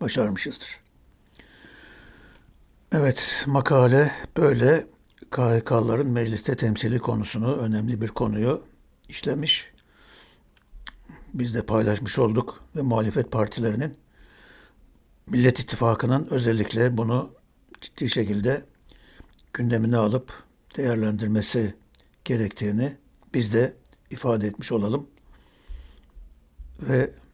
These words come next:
bu noktada sağduyunun, vicdanın, hukukun gereğini yapmalarını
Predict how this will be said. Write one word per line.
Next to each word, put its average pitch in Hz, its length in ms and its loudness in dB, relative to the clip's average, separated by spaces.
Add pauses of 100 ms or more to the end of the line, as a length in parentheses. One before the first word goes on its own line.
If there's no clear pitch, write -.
(440)
bu 139 80 0
noktada 113 520 2 (580)
sağduyunun, 117 840 0 (180)
vicdanın, 110 520 0
hukukun 110 540 -2 (840)
gereğini 117 680 4 (600)
yapmalarını 107 680 -2